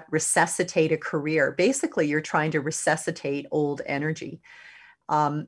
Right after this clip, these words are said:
I myself like to move forward and not bring back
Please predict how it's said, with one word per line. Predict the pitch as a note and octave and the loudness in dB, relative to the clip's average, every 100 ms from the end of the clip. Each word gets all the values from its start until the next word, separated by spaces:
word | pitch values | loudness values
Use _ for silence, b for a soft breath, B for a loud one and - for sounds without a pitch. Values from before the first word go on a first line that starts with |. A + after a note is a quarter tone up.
| - | -6
I | - D#3+ | 0 2
myself | E3+ E3 D#3 - A#3 E3 E3 - - | 2 0 -2 2 6 6 4 -2 -14
like | E3+ D#3+ D#3 D3+ | -8 0 0 0
to | - | -4
move | D3+ D3 | -4 -4
forward | D3 F3+ G3 D#3+ C#3 F3 G3 - | 0 4 6 4 2 -2 -6 -6
and | D#3 D3 | -4 0
not | D3 D#3 - | 2 0 -2
bring | D#3 D3+ C#3+ | -4 -4 -2
back | D#3 C3+ C3+ | 2 2 0